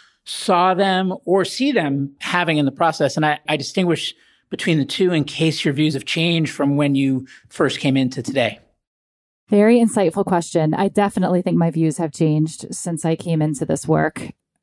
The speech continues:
Speaker 2: And that's probably because the climate crisis has accelerated so much and we've seen such little, we haven't met the crisis at the level we need to yet. But yeah, I think,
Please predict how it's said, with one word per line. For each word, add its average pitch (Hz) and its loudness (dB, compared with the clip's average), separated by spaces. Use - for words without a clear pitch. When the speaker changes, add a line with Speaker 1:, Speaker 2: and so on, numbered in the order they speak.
Speaker 2:
And 220 4
that's 220 2
probably 185 2
because 170 0
the 170 -4
climate 175 -2
crisis 208 -2
has 208 0
accelerated 208 0
so 214 -2
much 220 -2
and 175 -2
we've 180 2
seen 160 -2
such 156 -6
little, 160 0
we 190 0
haven't 175 0
met 170 2
the 165 -4
crisis 165 -2
at 156 -4
the 160 0
level 170 4
we 165 2
need 165 0
to 165 0
yet. 160 0
But 190 -2
yeah, 247 2
I 247 0
think, 330 -8